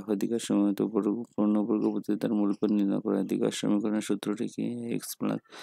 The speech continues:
এক্স প্লাস বি, এক্স প্লাস সি। মূল দৈর্ঘ্য সূত্রগুলি, মূল দৈর্ঘ্য বাস্তব এবং সমান হবে, আর মূল দৈর্ঘ্য বাস্তব এবং সমান হবে, এ, বি স্কয়ার মাইনাস ফোর এসি equal to জিরো। মূলদয়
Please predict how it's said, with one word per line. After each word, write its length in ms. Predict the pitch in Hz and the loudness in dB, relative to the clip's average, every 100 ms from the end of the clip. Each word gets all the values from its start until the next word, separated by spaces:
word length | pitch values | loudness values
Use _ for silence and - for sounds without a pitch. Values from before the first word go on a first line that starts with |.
| - - | -16 -16
এক্স 120 | - - 107 | -2 2 4
প্লাস 180 | 107 104 101 | 4 2 4
বি, 80 | 104 | 2
এক্স 100 | 101 - | 2 0
প্লাস 160 | 107 98 | 0 0
সি। 100 | - 107 104 | -4 -2 0
মূল 160 | 104 104 101 | 2 2 4
দৈর্ঘ্য 220 | 110 107 - | 2 2 -2
সূত্রগুলি, 580 | 101 101 107 104 107 107 - 110 104 | -4 -2 -2 -2 -4 -4 -4 0 2
মূল 120 | 104 101 | 2 2
দৈর্ঘ্য 200 | 107 107 104 | 2 0 0
বাস্তব 260 | 104 - 107 | -4 -4 -4
এবং 160 | 104 104 104 | -2 -2 -2
সমান 240 | 107 107 107 | -2 0 -2
হবে, 200 | 107 113 113 _ - - - - _ _ | -4 -8 -10 _ -20 -18 -18 -20 _ _
আর 80 | 110 104 | -4 0
মূল 140 | 104 104 104 | 2 2 0
দৈর্ঘ্য 180 | 110 110 | 0 0
বাস্তব 300 | 104 98 113 110 | -2 0 0 0
এবং 160 | 107 110 113 - | 0 -2 -2 -2
সমান 280 | 107 104 110 107 | 0 0 0 0
হবে, 200 | 101 107 104 104 | 0 0 -2 -2
এ, 20 | 107 107 | -2 -2
বি 80 | 104 | -2
স্কয়ার 300 | - 113 117 - _ _ | 0 0 0 -2 _ _
মাইনাস 380 | 110 104 104 110 | -4 -2 -2 -6
ফোর 160 | - 104 101 | -4 -4 -2
এসি 180 | 104 - 117 | -4 -6 -8
equal 200 | - 104 | -6 -8
to 80 | - 160 _ - - _ _ 98 | -8 -10 _ -20 -20 _ _ 0
জিরো। 200 | 101 98 98 | 0 2 2
মূলদয় 460 | 101 104 98 107 | 4 4 2 0